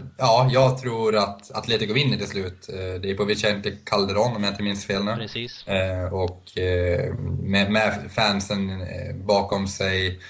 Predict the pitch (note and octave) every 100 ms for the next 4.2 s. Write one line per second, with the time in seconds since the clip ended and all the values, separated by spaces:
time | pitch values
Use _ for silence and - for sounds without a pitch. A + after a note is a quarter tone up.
0 | - - - - G2+ G2 F#2+ G#2 G2+ F#2+
1 | F#2+ F#2+ F#2+ F2+ - F#2+ F#2 F#2 F#2 F2+
2 | F2+ F2+ F#2 G2 F#2+ F#2+ F#2+ - G#2 F#2+
3 | F#2 F#2 F#2+ F#2 F#2 F#2 F#2 F#2+ F#2 F#2
4 | F#2